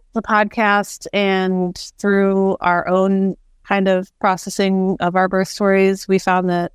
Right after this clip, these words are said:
it healed us a lot and empowered us.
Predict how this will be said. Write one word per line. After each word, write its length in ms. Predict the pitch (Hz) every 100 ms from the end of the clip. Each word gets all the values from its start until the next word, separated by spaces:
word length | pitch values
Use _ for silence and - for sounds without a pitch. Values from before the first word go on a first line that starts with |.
| -
it 140 | 180
healed 460 | - 214 196 202 226
us 480 | 226 254 - _ _ -
a 80 |
lot 460 | 254 254 262 285 277
and 560 | 202 190 185 185 185 180 - - _ _ _
empowered 560 | 190 190 196 190 202 214
us. 520 | 226 233 - - -